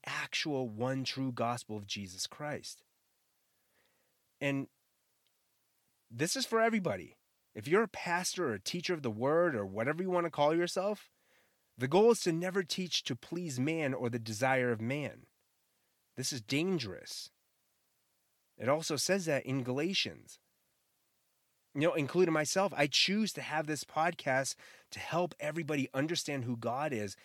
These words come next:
and to remind us all of the one true gospel. That's the goal of this, to be led by the Spirit to do that. That's how we all should do. We should not be guiding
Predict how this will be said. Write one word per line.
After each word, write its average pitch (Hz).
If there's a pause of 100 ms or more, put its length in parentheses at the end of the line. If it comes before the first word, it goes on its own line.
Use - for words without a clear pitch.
(140)
and 123
to 151
remind 139
us 139
all 139
of 131
the 117
one 117
true 117
gospel. 110
That's 143
the 165
goal 120
of 73
this, - (800)
to 143
be 151
led 151
by 175
the 170
Spirit 139
to 127
do 156
that. 53 (840)
That's 170
how 196
we 180
all 160
should 127
do. 170
We 151
should 156
not 165
be 170
guiding 123